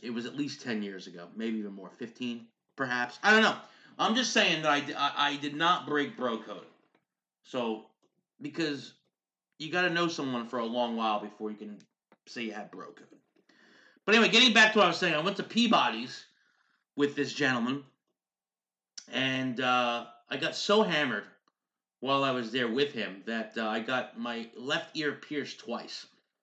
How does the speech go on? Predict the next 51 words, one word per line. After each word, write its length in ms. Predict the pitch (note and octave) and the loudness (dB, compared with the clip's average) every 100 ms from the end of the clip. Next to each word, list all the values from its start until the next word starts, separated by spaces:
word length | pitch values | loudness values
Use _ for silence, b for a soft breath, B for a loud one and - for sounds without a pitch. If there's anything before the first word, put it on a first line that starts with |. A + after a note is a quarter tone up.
| _ _ _ _ | _ _ _ _
I 80 | C#3+ | -4
mean, 140 | D#3 C#3+ | -2 -2
I 20 | |
just 120 | C#3 | -2
got, 200 | D3 C#3 | -2 -2
I 80 | D3 | -2
got 160 | D3+ - | -2 -2
two 160 | F3+ | -8
piercings 440 | E3 D3+ - C3 A2+ | -8 -6 -6 -6 -4
in 60 | |
my 120 | A2+ | -2
left 280 | G#2+ A2 - | -4 -6 -8
ear. 200 | G#2+ G#2 _ _ _ _ _ _ _ _ _ _ - | -14 -14 _ _ _ _ _ _ _ _ _ _ -8
Came 220 | C3+ A#2 | -6 -2
home 180 | A#2+ A2+ | -2 -2
with 160 | A2 | -2
that. 240 | A2 G2+ A2 | -4 -6 -8
I 40 | |
think 120 | A2 A#2 | -8 -6
I 60 | |
had 120 | A#2 | -6
a 80 | A2 | -6
hoop 220 | - B2 | -6 -6
and 120 | A2+ G#2 | -6 -6
a 40 | |
stud 360 | - - A2+ G#2 | -8 -6 -4 -4
in 80 | |
there. 180 | F#2 F#2 - _ b b - | -8 -14 -18 _ b b -10
What 200 | C3+ A2 | -6 -6
a 80 | - | -10
dick. 340 | - F#2 - - _ b b | -10 -12 -12 -20 _ b b
I 160 | - F#3+ | 2 6
must 240 | G#3 F3 | 6 4
have 120 | C#3 B2+ | 0 0
looked 160 | C3+ | 0
like 120 | B2 | -2
a 80 | G#2+ | -8
dick. 420 | - G#2+ G2+ - - b b b b b _ | -8 -8 -8 -10 -20 b b b b b _
Uh, 460 | A#2+ A#2+ A#2+ A#2 A2+ - _ - | -4 0 2 2 0 -8 _ -8
and, 360 | A#2+ A#2 A#2 | -4 -4 -4
uh, 260 | A2+ A2+ G2+ | -4 -4 -4
Eileen 320 | A2+ B2 C3 | -6 -4 -2
was 140 | B2 G#2+ | -4 -6
like, 240 | G#2+ - | -10 -6
"What 180 | C#3+ - | -6 -6
is 120 | G#2+ | -10
that? 320 | - A2+ A2+ A2+ | -8 -6 -6 -8
What 80 | |
did 100 | B2 | -10
you 60 | G#2+ | -10
do?" 260 | A#2 A#2 | -6 -6